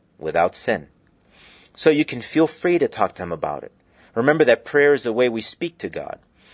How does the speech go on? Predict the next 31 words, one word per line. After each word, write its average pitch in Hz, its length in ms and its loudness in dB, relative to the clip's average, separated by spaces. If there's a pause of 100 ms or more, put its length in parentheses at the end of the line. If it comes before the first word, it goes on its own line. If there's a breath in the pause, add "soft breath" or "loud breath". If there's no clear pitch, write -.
(180 soft breath)
And 131 140 0
through 170 140 2
that 147 160 4
time 143 240 0
of - 100 -10
prayer, 147 360 2
tell 170 220 -6
Him 165 100 -8
what - 120 -4
you 123 100 -12
feel. 120 440 -10 (640 soft breath)
One 120 180 2
of 139 60 4
the 117 100 4
greatest 110 360 0
helps 135 340 2
you 117 80 -6
could - 200 -8
ever 135 280 4
have 101 400 0
is 110 100 -4
having 117 380 -2
someone 123 540 0 (360 loud breath)
that 113 160 4
not 131 220 2
only 135 180 0
can 104 260 -4
listen 131 280 0
to - 160 -8
you 101 80 -2
attentively, - 640 -6